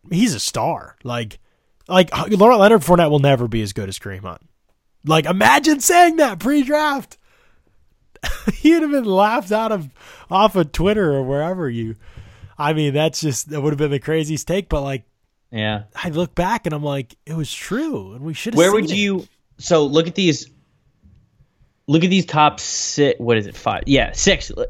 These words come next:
Speaker 2: These top six guys, the top six guys get, that got drafted.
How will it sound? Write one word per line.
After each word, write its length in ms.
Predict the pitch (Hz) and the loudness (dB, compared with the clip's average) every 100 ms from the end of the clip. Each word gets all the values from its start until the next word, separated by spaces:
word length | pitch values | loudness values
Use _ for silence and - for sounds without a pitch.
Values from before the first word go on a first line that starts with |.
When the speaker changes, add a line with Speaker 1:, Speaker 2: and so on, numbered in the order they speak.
| - | -8
Speaker 2:
These 300 | 170 160 185 | -2 0 0
top 240 | 190 208 | 0 -2
six 200 | - 190 | -2 -4
guys, 240 | - 113 104 | -2 -2 -4
the 60 | |
top 220 | 110 147 147 | -4 -4 -4
six 120 | - | -6
guys 180 | 143 120 | -6 -4
get, 340 | 127 - 127 | -8 -8 -8
that 100 | 117 | -2
got 180 | 117 113 | -2 -2
drafted. 360 | 110 101 - | -4 -8 -14